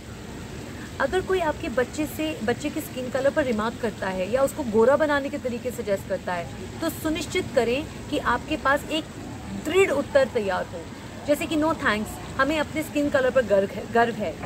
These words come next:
या, "मेरी बेटी के स्किन कलर का उपाय प्लास्टिक बॉटल में नहीं है, आप जैसे लोगों की बायस थिंकिंग को चेंज करने में है।" आपकी शर्मिंदगी या आपका साइलेंस आपके बच्चे को आभास कराती है कि ये टॉपिक ऑफ लिमिट्स है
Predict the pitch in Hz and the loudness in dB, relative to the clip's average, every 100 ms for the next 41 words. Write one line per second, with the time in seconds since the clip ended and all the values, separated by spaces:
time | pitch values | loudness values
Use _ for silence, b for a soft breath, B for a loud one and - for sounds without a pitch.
0 | - - - - 262 294 - 226 233 247 | -10 -10 -10 -4 2 2 0 -2 0 2
1 | 294 285 285 311 - 311 302 - - - | 2 0 -2 -4 -2 -2 -4 -8 -10 -8
2 | - 294 294 - 269 277 285 285 269 262 | -2 0 0 0 2 2 2 0 0 0
3 | 262 - 214 - 277 240 262 277 285 277 | 0 4 2 2 0 2 2 0 -2 -2
4 | 311 240 175 - - - 277 - 294 285 | -2 -2 -4 -10 -4 4 4 4 0 0
5 | 254 233 254 311 214 196 233 294 - 233 | 0 0 -2 -4 0 2 4 2 -2 -6
6 | 240 240 302 277 226 220 202 185 175 180 | -6 -4 -4 -4 -6 -4 -4 -4 -6 -8
7 | - - - - - - - - - - | -8 -8 -8 -10 -8 -8 -8 -8 -8 -8
8 | - - 233 254 294 - 240 208 240 233 | -8 0 0 2 -2 -2 -2 0 -2 -4
9 | 254 254 254 - - 247 247 - 285 - | -4 -6 -8 -12 -2 2 2 2 0 2
10 | 196 190 208 - - - - 247 247 302 | 0 0 -2 -6 -12 -12 -2 0 0 -2
11 | 226 220 262 262 262 196 196 226 - 240 | -2 -4 -4 -2 0 0 0 0 0 -2
12 | 208 208 233 240 226 233 247 240 233 226 | -2 -2 0 0 0 -4 -4 0 0 0
13 | 262 - 214 202 240 233 240 220 208 | -2 -2 -4 -2 0 0 -2 -2 -2